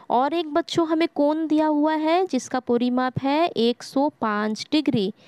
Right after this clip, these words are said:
ठीक है बच्चों, एक कोण दिया हुआ है हमें एक सौ पाँच डिग्री। इसमें हमें क्या दिया, चार साइड दिया है और एक कोण दिया है। हमें क्या बनाना है, एक चतुर्भुज बनाना है। तो पहले तो बच्चों हम इसका रफ डायग्राम बनाएंगे, उसके बाद हम लोग इसका फेयर डायग्राम देखेंगे।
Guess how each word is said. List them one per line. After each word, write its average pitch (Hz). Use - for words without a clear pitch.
ठीक 285
है 440
बच्चों, 440
एक 226
कोण 233
दिया 262
हुआ 254
है 262
हमें 269
एक -
सौ 269
पाँच 285
डिग्री। 202
इसमें 277
हमें 277
क्या 440
दिया, 277
चार 226
साइड 262
दिया 302
है 320
और 233
एक 262
कोण 254
दिया 269
है। 302
हमें 247
क्या 302
बनाना 294
है, 311
एक -
चतुर्भुज 226
बनाना 190
है। 208
तो 240
पहले 240
तो 320
बच्चों 311
हम 285
इसका 254
रफ 214
डायग्राम 247
बनाएंगे, 269
उसके -
बाद 220
हम 220
लोग 220
इसका 226
फेयर 226
डायग्राम 196
देखेंगे। -